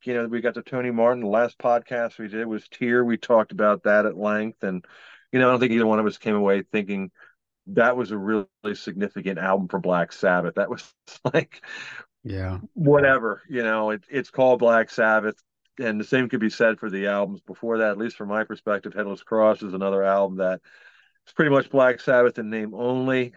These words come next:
Speaker 1: Um, and so, you know, if it weren't for the strength of Ozzy's career, I think that at this point, if Tony Iommi kept doing what he was doing, I think it would have just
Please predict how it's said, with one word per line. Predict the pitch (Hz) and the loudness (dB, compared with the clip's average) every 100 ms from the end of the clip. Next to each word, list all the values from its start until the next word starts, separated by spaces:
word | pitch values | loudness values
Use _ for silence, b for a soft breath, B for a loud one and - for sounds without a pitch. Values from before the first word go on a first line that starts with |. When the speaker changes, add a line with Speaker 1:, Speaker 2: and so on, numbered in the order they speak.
| - | -14
Speaker 1:
Um, | 113 107 101 101 - _ - | -8 -4 -4 -6 -12 _ -10
and | 120 113 | -8 -4
so, | - 123 120 B B B B _ | 2 4 4 B B B B _
you | 117 123 | -2 2
know, | 117 113 110 - _ _ _ _ _ _ - 123 | 4 2 0 -8 _ _ _ _ _ _ -20 -4
if | 151 139 | -2 0
it | |
weren't | 143 139 143 147 | 0 2 2 0
for | 131 | -6
the | |
strength | 107 - 139 | -4 -4 -4
of | 123 | -4
Ozzy's | 117 120 117 113 | -2 -2 -4 -8
career, | - 147 165 156 131 | -8 -4 -2 -2 -2
I | 131 127 | -2 -2
think | - 151 151 | -4 -6 -4
that | 131 | -6
at | 117 | -4
this | 139 135 | -6 -6
point, | - 143 131 | -4 -2 -4
if | - - | -6 -6
Tony | 143 139 131 | -2 2 2
Iommi | 117 120 131 127 | 2 0 -4 -4
kept | - 120 - 123 | -4 -4 -6 -8
doing | 123 131 139 | -2 0 0
what | 123 110 | -2 -4
he | 107 | -4
was | 101 87 | -8 -8
doing, | - 131 143 139 | -2 0 0 0
I | 113 | -2
think | 104 113 | -4 -6
it | 113 | -8
would | 113 110 | -6 -6
have | 101 | -4
just | 107 101 | -4 -6